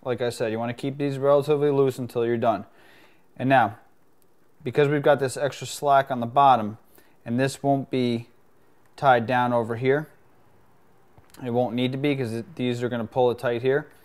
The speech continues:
You can actually cut, cut a little bit off on the bottom, because this is gonna, I mean, this is gonna keep it taut, so you might not need to if you line it up the right way, but if you feel like you wanna have just a little bit more wiggle room, you can do that there.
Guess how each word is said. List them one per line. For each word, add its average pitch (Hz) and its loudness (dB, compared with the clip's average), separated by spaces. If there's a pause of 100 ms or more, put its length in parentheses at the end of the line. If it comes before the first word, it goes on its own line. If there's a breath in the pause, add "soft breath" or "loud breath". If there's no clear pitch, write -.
(520 soft breath)
You 123 -4
can 131 -6
actually 131 0
cut, - -6
cut 156 0
a 151 2
little 139 4
bit 127 2
off 127 4
on 123 -4
the 120 -4
bottom, 120 4 (680 soft breath)
because 120 -4
this 123 -4
is 120 -10
gonna, 117 -4 (360)
I 160 -6
mean, 165 2
this 170 0
is 170 -2
gonna 160 0
keep 139 -4
it - -4
taut, 143 2 (360 soft breath)
so - -4
you 127 2
might 135 2
not 123 2
need 139 0
to 165 2
if 139 -2
you 127 0
line 123 0
it 123 -2
up - -4 (160)
the 147 -4
right 151 4
way, 156 4
but 127 0
if 117 -6
you 123 -6
feel 143 0
like 131 2
you 123 -6
wanna 123 0
have 117 0
just 113 -14
a 117 -12
little 113 -4
bit 107 -6
more 113 -2
wiggle 117 -2
room, 113 -4
you 107 -8
can 104 -10
do 107 -8
that 95 -6
there. 90 -14